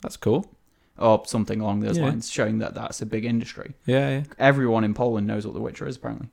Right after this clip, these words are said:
Speaker 1: That's really cool.
Speaker 2: 'Cause, um, my mate's wife is Polish, and she, 'cause she
Speaker 1: Mm-hmm.
Speaker 2: asked, like, "Do you know what The Witcher is?" And he was like, "Yeah,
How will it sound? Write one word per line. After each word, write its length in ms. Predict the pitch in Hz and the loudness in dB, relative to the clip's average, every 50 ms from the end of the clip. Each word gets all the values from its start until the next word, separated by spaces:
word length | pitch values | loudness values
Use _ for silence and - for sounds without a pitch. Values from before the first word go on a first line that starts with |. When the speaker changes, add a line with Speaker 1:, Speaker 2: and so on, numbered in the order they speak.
| _ _ - | _ _ -8
Speaker 1:
That's 200 | 202 190 - - | -6 -6 -2 -2
really 160 | 190 202 185 | -2 -2 0
cool. 240 | - - 240 226 160 | -2 0 0 0 0
Speaker 2:
'Cause, 160 | 123 113 - | -2 -2 0
um, 460 | 113 110 110 110 110 110 107 113 - - | 0 2 2 2 2 2 0 -2 -4 -8
my 600 | - 104 117 113 113 113 110 110 110 110 110 107 107 - _ _ _ _ - _ _ - | -6 -4 -4 -2 -2 -2 -2 -2 -2 -2 -2 -4 -8 -12 _ _ _ _ -20 _ _ -4
mate's 280 | 117 123 120 - - - | -2 -2 -2 -2 -4 -4
wife 360 | - 127 131 123 117 - - - | -2 0 0 0 -2 -6 -10 -12
is 100 | - - | -14 -14
Polish, 540 | - - 120 127 123 117 - - - - - _ | -8 -6 -6 -6 -6 -8 -10 -14 -18 -20 -16 _
and 280 | - - 123 120 117 - | -6 -4 -2 -2 -4 -4
she, 240 | - - 127 120 - - - 90 - | -6 -6 -6 -6 -6 -8 -10 -12 -10
'cause 160 | - 139 120 | -10 -10 -10
she 120 | - - 120 | -4 -2 0
Speaker 1:
Mm-hmm. 120 | 120 123 | 0 0
Speaker 2:
asked, 160 | 131 - - | 0 -2 -4
like, 160 | - 117 113 - | -8 -8 -8 -4
"Do 80 | 123 | -4
you 20 | 120 | -2
know 60 | 117 113 | -2 -2
what 40 | |
The 80 | 120 117 | -2 -2
Witcher 320 | 117 135 - - - 127 | -2 -2 -2 -4 -8 -8
is?" 100 | 120 120 | -8 -8
And 60 | 123 127 | -8 -8
he 40 | |
was 100 | 117 113 | -8 -8
like, 160 | 127 117 - - - - - - | -8 -10 -10 -10 -14 -18 -16 -12
"Yeah, 340 | - 120 123 123 127 131 | -8 -6 -2 -2 -2 -4